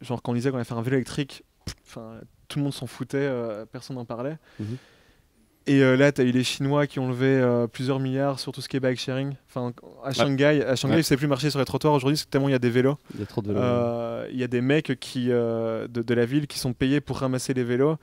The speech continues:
Speaker 1: sur les trottoirs, les foutre dans des camions comme des camions poubelles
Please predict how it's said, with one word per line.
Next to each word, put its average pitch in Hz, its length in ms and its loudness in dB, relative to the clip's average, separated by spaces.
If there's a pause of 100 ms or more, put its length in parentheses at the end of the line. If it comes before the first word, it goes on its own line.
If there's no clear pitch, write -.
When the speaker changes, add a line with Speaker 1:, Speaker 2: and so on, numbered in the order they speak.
(200)
Speaker 1:
sur - 120 -8
les 127 40 -2
trottoirs, 147 320 0
les 127 60 0
foutre - 180 -6
dans 131 60 0
des 123 100 0
camions 131 320 4
comme 131 160 0
des 120 100 2 (140)
camions 117 220 -2
poubelles 139 300 2